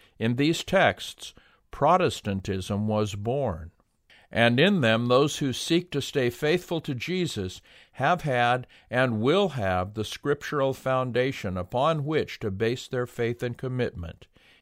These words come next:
even as the world wonders after the beast. Revelation thirteen, verse three.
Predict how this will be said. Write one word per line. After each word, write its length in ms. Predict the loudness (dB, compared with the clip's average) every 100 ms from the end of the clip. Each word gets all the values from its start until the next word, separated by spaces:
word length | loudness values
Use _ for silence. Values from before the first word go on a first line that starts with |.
| -6
even 380 | 0 2 2 0
as 160 | -2
the 160 | 0 0
world 460 | 2 2 4 2
wonders 600 | 0 0 0 2 0 0
after 340 | 0 0 -2 -8
the 140 | -6
beast. 640 | -4 -4 -4 -8 -16 -18 -20 _
Revelation 540 | -8 -6 -2 -4 -4 -6
thirteen, 500 | -6 -6 -6 -6 -6
verse 300 | -6 -8 -10
three. 380 | -10 -10 -10